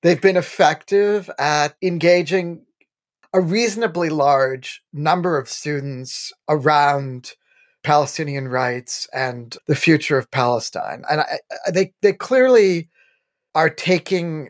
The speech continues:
cues and, um, guidance from the National Student for Justice for Palestine. So, you know, the protests were part of a plan of trying to gain visibility. I mean, I think that as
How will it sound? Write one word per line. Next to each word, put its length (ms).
cues 800
and, 640
um, 260
guidance 500
from 220
the 80
National 480
Student 400
for 180
Justice 420
for 120
Palestine. 540
So, 340
you 160
know, 100
the 120
protests 840
were 380
part 420
of 180
a 120
plan 480
of 120
trying 380
to 80
gain 640
visibility. 800
I 120
mean, 140
I 80
think 260
that 220
as 880